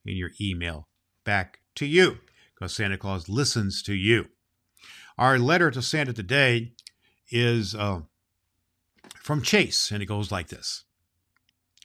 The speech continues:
"Hello, dear Santa. My name is Chase,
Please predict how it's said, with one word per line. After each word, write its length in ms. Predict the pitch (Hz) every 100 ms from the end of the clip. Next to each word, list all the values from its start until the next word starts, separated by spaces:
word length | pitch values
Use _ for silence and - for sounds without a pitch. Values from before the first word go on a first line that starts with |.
| _ _ _ _ - _ _ _ _ _ _ _
"Hello, 520 | - 165 160 151 123
dear 200 | 117 156
Santa. 360 | 170 160 113 98
My 140 | 107
name 140 | 143 160
is 120 | 165
Chase, 500 | - 185 165 160 -